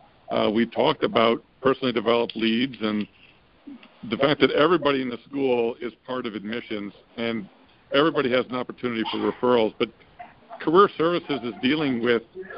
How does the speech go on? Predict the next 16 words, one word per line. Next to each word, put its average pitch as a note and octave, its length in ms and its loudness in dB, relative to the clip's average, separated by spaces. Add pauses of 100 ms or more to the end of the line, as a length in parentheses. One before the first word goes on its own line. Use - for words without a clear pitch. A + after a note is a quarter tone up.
(140)
employers C3+ 760 2 (520)
that C3+ 140 2
are C3 100 2 (100)
turning D#3 260 -2
away C3 520 2 (680)
anywhere F3 420 4
from C#3 300 -4 (100)
fifty D3+ 380 2
to C3+ 100 0
probably C3+ 320 2
a A#2+ 80 4
hundred C#3+ 420 -2
people C3+ 300 0
a A2+ 40 2
month A#2+ 340 0 (120)
minimum D3 500 2